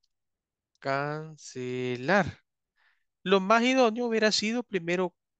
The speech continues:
formatear el otro, o sea, ponerle nombre y todo hasta para cambiar el tamaño. <laughs> Bueno, entonces venimos y ese de cancelar, le doy botón derecho y le digo quitar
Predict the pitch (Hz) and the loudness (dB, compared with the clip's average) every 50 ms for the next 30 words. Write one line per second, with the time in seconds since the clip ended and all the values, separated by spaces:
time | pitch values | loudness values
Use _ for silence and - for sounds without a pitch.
0 | _ _ - - 175 175 170 170 160 - 175 180 180 180 175 - 170 165 170 190 | _ _ -4 -2 -2 -2 -2 -4 -6 0 0 2 2 2 0 -2 -2 0 0 0
1 | 196 185 - - 214 190 - - 143 131 - _ _ - 139 135 147 147 147 156 | 0 0 -2 -4 -6 -6 -4 -4 -6 -6 -6 _ _ -8 -6 -4 -4 -4 -2 0
2 | 156 156 147 143 139 131 127 139 165 180 180 180 185 170 - - 196 202 185 160 | 0 2 2 2 2 0 2 2 2 2 2 0 -4 -4 -2 2 4 4 4 4
3 | - - _ _ 175 180 180 - - 160 - _ 156 165 175 180 165 - - 143 | 2 -6 _ _ 0 0 0 -2 -4 -10 -8 _ 0 2 2 2 0 -2 -4 -2
4 | 180 214 214 180 156 - _ - - _ _ _ - 226 180 - _ _ _ _ | 0 -2 -2 -4 -8 -12 _ -20 -20 _ _ _ 2 2 2 2 _ _ _ _
5 | - - _ - _ _ _ _ _ _ _ _ _ _ _ _ _ _ 254 240 | -20 -20 _ -20 _ _ _ _ _ _ _ _ _ _ _ _ _ _ 4 4
6 | 185 151 - 185 185 175 220 196 208 214 208 214 214 208 220 233 220 220 214 220 | 4 4 0 -4 -4 -2 -2 -2 -2 -4 -4 -4 -6 -6 -6 -6 -6 -4 -4 -4
7 | 220 226 233 220 - _ _ _ _ _ _ _ _ _ _ _ _ _ _ _ | -4 -4 -4 -6 -10 _ _ _ _ _ _ _ _ _ _ _ _ _ _ _
8 | _ _ - 214 214 - 226 208 202 202 - - 208 196 - 220 214 220 247 247 | _ _ 4 4 4 6 6 6 6 6 4 2 0 2 2 2 4 4 4 4
9 | 214 180 165 165 165 165 170 170 - 180 180 185 208 208 220 220 220 214 - 269 | 4 2 -2 -2 -4 -4 -6 -4 -4 -4 -2 0 2 4 4 4 4 2 0 -2
10 | 262 247 220 202 185 180 170 175 185 196 208 220 233 - _ _ _ _ _ - | -2 -2 -2 0 0 0 0 0 0 0 0 -2 -2 -4 _ _ _ _ _ -10
11 | 185 - - 254 294 294 | -10 0 4 4 4 4